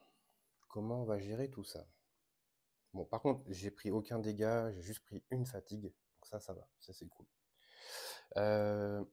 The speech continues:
moi, j'aurais bien aimé, c'est aller ici, parce qu'on a deux endroits là à aller visiter, et il y a encore ces deux autres là qu'on n'est pas allé voir. C'est des choses que j'aimerais bien voir, parce que c'est, je pense pas que c'est une région où je vais revenir par ici plus tard.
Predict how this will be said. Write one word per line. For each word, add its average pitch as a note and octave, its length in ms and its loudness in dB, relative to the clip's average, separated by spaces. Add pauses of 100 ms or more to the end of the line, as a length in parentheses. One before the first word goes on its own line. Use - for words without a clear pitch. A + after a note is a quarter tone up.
(180)
moi, B2+ 160 4
j'aurais B2 260 2
bien C#3+ 220 4
aimé, A2 300 4
c'est - 180 -4
aller A2+ 160 0
ici, C#3 340 -2
parce - 220 -10
qu'on A#2 380 0
a A#2 180 -2
deux G2+ 400 0
endroits A2+ 560 6 (320)
là G2 300 -2
à G2+ 60 -2
aller F#2 140 -4
visiter, F#2 460 -4
et C#3 60 4
il B2+ 80 0
y - 20 -2
a A2 60 4
encore G#2+ 220 0
ces G2 120 -2
deux A#2 220 2
autres B2 220 -2
là C#3+ 200 -2 (120)
qu'on G#2 80 -10
n'est F#2+ 100 -6
pas E3 140 2
allé A#2+ 100 4
voir. F2 320 -8 (760)
C'est A2 100 -2
des A#2+ 80 6
choses C#3+ 200 4
que A#2+ 80 4
j'aimerais G2+ 260 4
bien B2 140 4
voir, B2 400 6 (320)
parce - 100 -20
que F2+ 120 -2
c'est, - 180 -12 (480)
je - 140 -18
pense G2+ 180 0
pas B2+ 120 8
que B2+ 60 -6
c'est G#2+ 140 -2
une G2+ 140 0
région G#2+ 400 2
où G#2+ 40 -2
je G2 80 -4
vais F2 80 -2
revenir G#2 480 -2
par G2 160 -6
ici G#2 300 -6
plus - 220 -12
tard. G#2+ 300 -2